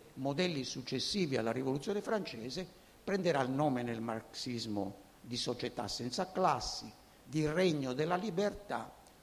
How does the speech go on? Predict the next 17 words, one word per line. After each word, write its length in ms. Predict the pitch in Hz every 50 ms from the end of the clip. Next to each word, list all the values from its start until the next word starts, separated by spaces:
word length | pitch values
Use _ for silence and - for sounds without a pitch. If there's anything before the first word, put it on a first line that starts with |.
| - - -
con 220 | - 247 247 247
un 240 | 226 220 202 175 -
prezzo, 640 | - - 107 92 92 98 - - - - - 113 107 - - - - - - - - - - - - - - - - - - - -
perché 280 | - 175 - - 180
il 120 | 180 175 165
modello 680 | 170 175 170 170 240 240 226 214 165 139 123 120 - - - - - - - -
delle 340 | - 127 127 170 170 165 160
rivoluzioni 720 | 151 160 147 165 190 180 190 185 - - 240 220 202 185 185
moderne 800 | 208 220 226 220 233 226 233 233 233 226 196 175 160 160 - - - - - -
è 140 | - 262 233
sostanzialmente 1000 | - - - 196 185 - - 202 202 - - 202 196 202 208 220 208 - -
il 100 | 180 180
libro 340 | 180 208 240 202 175 175 165
dell'Esodo 920 | 156 156 175 170 170 190 190 180 156 151 156 135 135 127 120 - - - - - - - -
della 300 | - - 139 143 156 151
Bibbia. 520 | 139 - - 101 95 - - - - - 117 - - - - - - - - -
Cioè, 160 | - - -